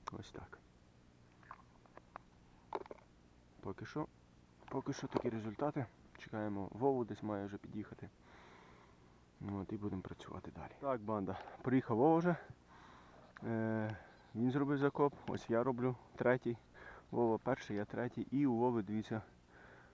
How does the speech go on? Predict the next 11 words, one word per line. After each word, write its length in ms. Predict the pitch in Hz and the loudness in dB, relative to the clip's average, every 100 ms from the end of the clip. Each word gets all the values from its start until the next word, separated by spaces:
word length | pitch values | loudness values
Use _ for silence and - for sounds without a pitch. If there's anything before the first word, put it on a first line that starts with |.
| - | -12
випало 480 | 120 120 127 127 120 | 0 2 2 2 2
їхнє 380 | 113 123 - 120 | 2 0 0 -2
сверло. 600 | - 117 131 127 107 101 - - - - - - - - 90 101 | 0 -2 2 2 4 2 -2 -16 -20 -20 -20 -16 -16 -16 -14 -2
Вламане, 540 | 113 123 135 120 110 - | 4 6 6 4 0 -6
шкода. 420 | - 107 98 101 - - - - | -8 -2 -2 -4 -10 -20 -20 -10
Чорних 320 | - 120 120 | -2 0 0
сигналів 340 | - 117 117 113 | -2 -2 0 2
багато. 320 | 107 147 - - | 4 2 0 -6
Кераміка, 440 | - 147 185 185 - | -8 -2 0 -2 -4
ось 100 | 165 | -8
дивіться. 300 | - 214 - | -6 -6 -8